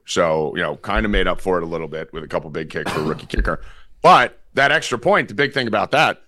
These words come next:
one of Tommy G's favorite bets of the week, which I gave you here on Stay Cashin' on Friday,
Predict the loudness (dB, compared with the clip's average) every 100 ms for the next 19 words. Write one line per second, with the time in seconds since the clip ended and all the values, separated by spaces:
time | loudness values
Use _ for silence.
0 | _ -2 -2 0 -2 -2 -6 -6 -6 -6
1 | -6 -6 -6 -6 -4 -4 -8 -14 -12 -12
2 | -8 -4 -4 -6 -10 -8 -4 -2 -4 -8
3 | 0 2 2 -2